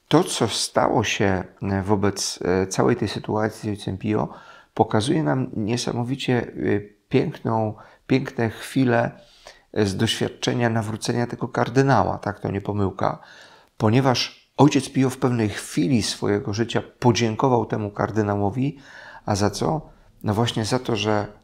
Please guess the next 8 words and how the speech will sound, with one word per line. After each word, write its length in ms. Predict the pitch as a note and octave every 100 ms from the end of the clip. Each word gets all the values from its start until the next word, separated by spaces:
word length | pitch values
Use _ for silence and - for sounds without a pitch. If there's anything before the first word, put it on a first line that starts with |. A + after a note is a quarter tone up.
| - - -
ten 300 | B2 B2 A#2+
był 340 | - F#2+ B2 -
dla 240 | G2+ G#2
niego 460 | G#2 A2+ A2 G#2+ -
w 180 | - -
taki 260 | A2+ - G#2
sposób, 640 | - A2 - A2 G#2 - _ _ _ _ _
e, 400 | G2+ G2 F#2+ F#2+